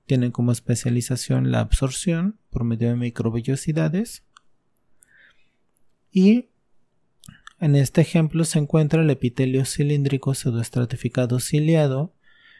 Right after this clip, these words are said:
y con microvellosidades del epitelio olfatorio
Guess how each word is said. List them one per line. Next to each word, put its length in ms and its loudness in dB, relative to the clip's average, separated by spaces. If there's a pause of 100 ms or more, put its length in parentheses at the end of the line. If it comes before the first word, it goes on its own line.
(160)
y 120 0
con 180 6
microvellosidades 1160 2
del 240 0
epitelio 480 0
olfatorio 800 0